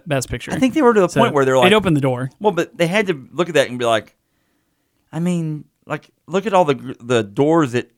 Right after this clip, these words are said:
Speaker 2: busted open and all the win-, oh, the ceilings it broke. You know what I'm s-, you know what I'm saying?
Speaker 1: Yeah.
Speaker 2: And you have to give it some cred. And, uh, anyway,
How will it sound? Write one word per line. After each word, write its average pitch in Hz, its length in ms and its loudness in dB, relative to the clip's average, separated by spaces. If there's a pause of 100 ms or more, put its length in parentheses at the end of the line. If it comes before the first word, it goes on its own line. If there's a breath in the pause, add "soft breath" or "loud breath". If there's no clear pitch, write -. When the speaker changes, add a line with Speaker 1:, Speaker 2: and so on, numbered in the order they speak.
(120)
Speaker 2:
busted 120 760 -4
open 104 300 -6
and 117 80 -8
all 120 60 -6
the 117 60 -8
win-, 139 280 -4
oh, 120 120 4
the 113 340 -2
ceilings 151 420 -8
it 110 100 -12
broke. 98 520 -14 (880)
You 131 100 -2
know 131 80 2
what 139 80 -2
I'm 147 60 -10
s-, - 180 -18
you 139 80 -8
know 147 60 -2
what 147 40 -4
I'm 135 40 -10
saying? 147 340 -4 (100)
Speaker 1:
Yeah. 151 220 -2 (120)
Speaker 2:
And 139 440 -2 (140)
you 131 140 -8
have 175 180 -4
to 180 80 -8
give 143 180 -6
it - 100 -12
some 104 160 -16
cred. 117 640 -4 (300)
And, 110 340 -6
uh, 98 400 -10 (440)
anyway, 76 240 -20